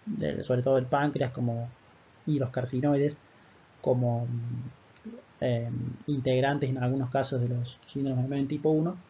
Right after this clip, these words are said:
era simplemente un repaso para que los tengamos fresquitos. Eh, siempre hay que pensarlos, sobre todo cuando decíamos recién del, de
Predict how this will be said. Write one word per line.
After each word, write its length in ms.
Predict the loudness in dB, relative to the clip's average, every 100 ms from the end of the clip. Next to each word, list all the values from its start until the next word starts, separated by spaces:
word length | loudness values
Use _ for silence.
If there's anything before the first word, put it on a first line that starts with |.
| -20 -20 -6
era 180 | -4 -2
simplemente 520 | -2 0 2 2 2
un 120 | 0
repaso 460 | 0 -2 -2 -4 -4
para 240 | -4 -4
que 140 | -4 -4
los 320 | -4 -6 -8
tengamos 380 | -4 -2 0 0
fresquitos. 680 | 0 -2 0 0 2 0 -2 -18 -20 -20 -20 _ _ -12
Eh, 420 | -2 0 0 -2 -4 -10 -20 -20 -14
siempre 260 | -4 0 0
hay 60 |
que 80 | 0
pensarlos, 640 | 2 0 2 4 4 2 -4 -12
sobre 220 | -4 -2
todo 240 | 2 2 2
cuando 340 | -2 -4 -4
decíamos 460 | -4 -4 -2 0 0
recién 420 | 0 0 0 2
del, 420 | 0 0 -2 -4 -8 -16 -20 -20 -20 -20 -20 -20 -16 -8
de 400 | -2 0 2